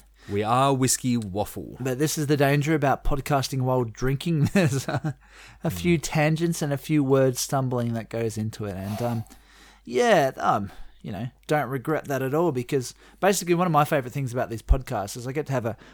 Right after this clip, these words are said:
Speaker 2: a good night with my, with my best friend drinking some drams, and then I get to relive it over the course of the next week or so as I edit it. <laughs> So
Speaker 1: And that, so that's why you don't like to see me too often.
Speaker 2: <laughs>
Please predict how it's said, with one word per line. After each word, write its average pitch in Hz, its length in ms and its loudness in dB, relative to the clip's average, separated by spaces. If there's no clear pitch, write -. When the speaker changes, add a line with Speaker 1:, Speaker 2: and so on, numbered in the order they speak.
Speaker 2:
a 143 80 -2
good 143 160 4
night 147 300 4
with 131 100 -2
my, 131 340 0
with 151 140 -4
my 135 140 0
best 131 200 0
friend 147 240 0
drinking 127 300 -4
some 120 140 -8
drams, 123 440 -2
and 165 120 2
then 185 100 6
I 180 40 2
get 147 140 2
to 151 80 2
relive 160 460 8
it 147 80 8
over 117 160 2
the 123 80 -2
course 147 300 4
of 147 60 2
the 147 40 0
next 147 180 -2
week 165 220 4
or 139 80 2
so 135 240 0
as 143 120 2
I 156 100 6
edit 170 320 0
it. 160 160 -2
<laughs> - 0 -
So - 340 -8
Speaker 1:
And 131 100 -2
that, 180 240 0
so - 300 0
that's 135 420 0
why 143 140 2
you 113 120 2
don't 101 220 0
like 92 220 -4
to 107 100 -4
see 104 160 -2
me 90 120 -4
too 92 200 -4
often. 92 340 -4
Speaker 2:
<laughs> 160 340 2